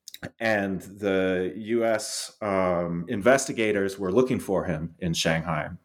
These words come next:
And right around that same time, the, uh, one of his morphine factories got busted. The, the rumor that, that I found in different sources was that it was just,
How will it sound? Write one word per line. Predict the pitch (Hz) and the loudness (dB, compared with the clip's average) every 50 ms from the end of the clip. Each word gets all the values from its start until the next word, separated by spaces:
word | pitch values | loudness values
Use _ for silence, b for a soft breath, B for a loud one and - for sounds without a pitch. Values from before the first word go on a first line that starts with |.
| _ - _ _ _ | _ -20 _ _ _
And | 101 101 95 95 90 90 92 - | -2 0 0 0 0 0 -4 -4
right | 101 104 110 120 | -2 0 2 2
around | 117 113 117 101 98 | 2 2 0 0 -2
that | 92 90 87 | -2 -4 -4
same | - 101 90 90 87 | -2 0 0 0 0
time, | - - 95 87 90 90 87 85 85 80 82 | -2 -2 0 2 2 2 2 0 -2 -4 -4
the, | 85 90 85 85 85 82 80 78 - - | -2 0 2 2 2 0 0 -2 -4 -2
uh, | 87 87 85 85 85 87 85 82 82 78 - - - | -2 0 2 2 2 2 2 2 2 0 -2 -4 -8
one | 104 95 98 98 | -2 0 2 2
of | 98 92 | 2 2
his | 104 95 - | 0 -2 -2
morphine | 98 98 98 101 101 101 110 98 92 | 0 4 4 4 4 4 0 -2 -4
factories | 87 - 92 87 85 85 - 90 82 85 82 82 80 - - | -2 0 0 0 0 0 0 0 2 2 2 0 0 -4 -10
got | - - 95 87 85 80 73 - - _ | -6 -2 0 0 2 0 -2 -4 -2 _
busted. | 104 107 110 - - - 110 104 101 98 - B B B B B B B B B B B B B B _ 95 | 4 4 4 4 0 0 0 0 0 -2 -6 B B B B B B B B B B B B B B _ -2
The, | 104 104 101 98 95 95 92 | 0 2 2 2 2 0 0
the | 110 104 | -2 -4
rumor | 104 104 117 135 143 139 135 135 131 127 127 127 - - - - | -4 -2 0 2 2 2 2 2 2 2 0 -2 -6 -12 -14 0
that, | - 107 104 101 - 98 | 2 2 2 2 0 0
that | 95 95 | 0 2
I | 107 104 | 2 2
found | - - 110 110 107 104 | 2 0 0 0 2 2
in | 107 104 92 | 0 2 2
different | 113 104 - 104 98 - | 2 2 2 0 -2 -2
sources | - - 104 98 92 - 110 98 95 95 - | 0 2 2 2 2 0 -2 -4 -4 -4 -2
was | - 95 90 - | -2 -2 0 2
that | 101 90 87 | 2 2 4
it | 90 82 | 2 2
was | 78 - - | 0 -4 0
just, | - 104 - - - - - | 0 0 0 0 -4 -10 -14